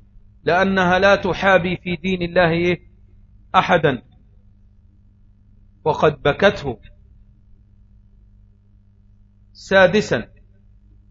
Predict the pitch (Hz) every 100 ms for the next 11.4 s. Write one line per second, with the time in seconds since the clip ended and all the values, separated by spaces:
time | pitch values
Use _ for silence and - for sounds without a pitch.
0 | - - - - _ - 165 185 175 220
1 | 233 233 220 233 220 226 226 214 208 208
2 | 214 240 233 208 202 180 196 220 196 196
3 | 196 214 254 208 _ _ _ _ _ _
4 | _ _ _ - _ _ - - - _
5 | - 139 185 214 233 226 202 196 185 190
6 | 220 220 208 208 240 - - - - -
7 | - - - - _ - - _ - -
8 | - _ _ - _ _ _ - 185 185
9 | 175 180 220 233 208 190 233 240 208 196
10 | - 226 214 190 160 180 196 190 220 -
11 | 190 196 240 -